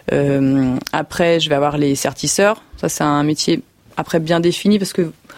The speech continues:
quand on veut rester sur une belle qualité de fabrication, moi, c'est ce que je veux. Je veux garder la même qualité que ce que j'ai fait pour la place Vendôme depuis, euh, ces nombreuses années.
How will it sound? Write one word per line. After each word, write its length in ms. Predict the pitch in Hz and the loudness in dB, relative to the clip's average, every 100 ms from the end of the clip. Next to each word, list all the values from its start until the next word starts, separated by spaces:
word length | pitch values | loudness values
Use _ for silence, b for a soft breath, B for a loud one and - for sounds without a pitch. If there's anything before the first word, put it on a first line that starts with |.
| B B B - | B B B -2
quand 200 | 202 220 | 0 2
on 60 | |
veut 100 | 202 | 4
rester 280 | 208 202 226 | 2 2 0
sur 260 | 214 196 185 | 0 2 4
une 160 | 175 | 4
belle 180 | 165 185 | 4 2
qualité 300 | 185 180 180 | 2 0 0
de 60 | 175 | 0
fabrication, 580 | 170 165 160 165 - 214 | 2 0 2 0 2 2
moi, 100 | 175 | 0
c'est 440 | - - - - | -2 -12 -10 -4
ce 100 | 151 | -2
que 140 | - 151 | 0 0
je 120 | 147 | 2
veux. 100 | 190 | 0
Je 100 | 180 | 0
veux 100 | 160 | 0
garder 280 | 147 156 165 | 0 2 2
la 160 | 156 147 | 2 2
même 180 | 160 | 2
qualité 420 | 156 160 156 175 175 | 2 0 2 0 0
que 140 | 143 | -2
ce 60 | 139 | -2
que 120 | 139 | -2
j'ai 140 | 139 | -2
fait 160 | 143 156 | 0 0
pour 120 | 151 | 0
la 120 | 139 | -2
place 220 | 131 143 147 | 0 -2 0
Vendôme 340 | 143 160 156 | 0 2 0
depuis, 420 | 135 - - 147 | -2 -8 -6 -2
euh, 100 | 135 | -2
ces 160 | 139 147 | -2 2
nombreuses 420 | 143 139 143 139 | 2 4 2 2
années. 280 | 135 180 | 2 2